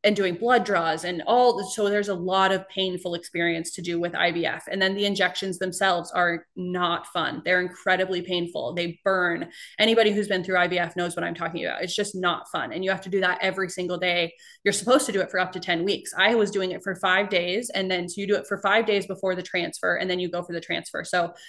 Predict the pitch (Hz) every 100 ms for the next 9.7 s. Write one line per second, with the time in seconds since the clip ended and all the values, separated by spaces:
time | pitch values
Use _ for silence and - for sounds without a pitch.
0 | - - - - 214 233 254 254 196 185
1 | 196 180 175 - _ - - 208 240 -
2 | 196 247 262 262 254 254 202 180 180 -
3 | _ _ 196 180 190 214 220 220 214 202
4 | 202 202 190 190 190 190 190 180 180 175
5 | - 175 170 226 - - _ _ _ 190
6 | 185 185 202 208 208 214 208 190 190 185
7 | - _ _ 196 175 185 196 190 196 196
8 | 190 185 190 196 185 180 175 196 180 190
9 | 220 247 247 247 214 185 180